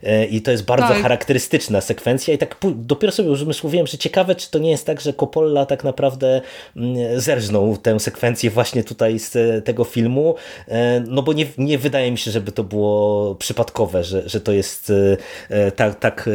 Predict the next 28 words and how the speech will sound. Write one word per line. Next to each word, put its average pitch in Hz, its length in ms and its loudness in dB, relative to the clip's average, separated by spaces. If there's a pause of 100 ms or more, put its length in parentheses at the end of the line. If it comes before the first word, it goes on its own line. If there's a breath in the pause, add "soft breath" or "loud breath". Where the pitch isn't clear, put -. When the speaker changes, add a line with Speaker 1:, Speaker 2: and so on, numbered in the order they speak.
Speaker 1:
e, 98 40 -2
tak - 180 0
prezentowane. 98 520 0 (160)
Ale 123 180 4
całościowo 147 600 0 (180)
ja 117 280 2
uważam, 110 360 0
że 101 100 -8
to 110 80 -4
jest - 120 -6
absolutnie 110 480 0
najgorszy 104 480 2
film 104 420 0 (100)
i 110 140 4
absolutnie 107 460 0
zbędny 90 440 0
film 90 260 0
w - 60 -12
tej 87 140 0
serii. 80 340 -2 (200)
Speaker 2:
I 240 260 2
ja 262 140 2
też 330 160 2
się 262 160 2
pod - 220 -2
tym 233 140 2
podpisuję, 277 800 2
y, 247 480 2